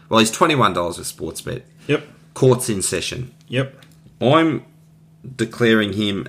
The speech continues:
Speaker 1: as my unders.
Speaker 2: Yep.
Speaker 1: Um, with f-, fairly, a fair degree of confidence that the horse won't be going to the Inter Dominion.
Speaker 2: Yep. Okay.
Speaker 1: Um,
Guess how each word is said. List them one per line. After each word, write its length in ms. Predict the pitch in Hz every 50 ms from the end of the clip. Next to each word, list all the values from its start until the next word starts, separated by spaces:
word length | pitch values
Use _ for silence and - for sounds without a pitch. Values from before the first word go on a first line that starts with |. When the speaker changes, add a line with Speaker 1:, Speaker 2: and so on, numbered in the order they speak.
| -
Speaker 1:
as 500 | - 98 98 98 98 92 90 - - -
my 380 | - 95 92 90 92 90 82 - - -
unders. 680 | 92 98 117 131 135 185 220 - - - - - - - - - - - -
Speaker 2:
Yep. 260 | - - - 131 127 - - - - -
Speaker 1:
Um, 720 | 92 98 98 98 98 98 98 101 101 98 98 95 - - - -
with 420 | 113 110 107 - - - - - - - _ - - - - - - - - - - - - - - - - -
f-, 40 |
fairly, 1700 | - - - - - - - - - - - - - - 139 143 147 147 143 143 143 135 127 127 127 123 120 120 117 113 107 92 - - - - - - - - - - - 85 - -
a 80 | - 113
fair 280 | - - - 131 131 123
degree 260 | 113 98 110 110 101
of 100 | 90 -
confidence 460 | - 104 98 92 - 95 90 82 -
that 140 | 98 - -
the 80 | 90
horse 340 | 87 95 87 82 - - -
won't 180 | 82 90 90 -
be 80 | -
going 300 | 78 87 85 82 80 85
to 60 | 87 78
the 100 | 80 80
Inter 140 | 80 76
Dominion. 360 | - 69 71 71 71 69 71 - - - - - - -
Speaker 2:
Yep. 200 | 123 117 117 - - - - - - -
Okay. 280 | 123 117 - - 98 113 123 - - - - - - - - - - - - - - -
Speaker 1:
Um, 640 | 92 90 87 90 92 90 87 87 87 - - -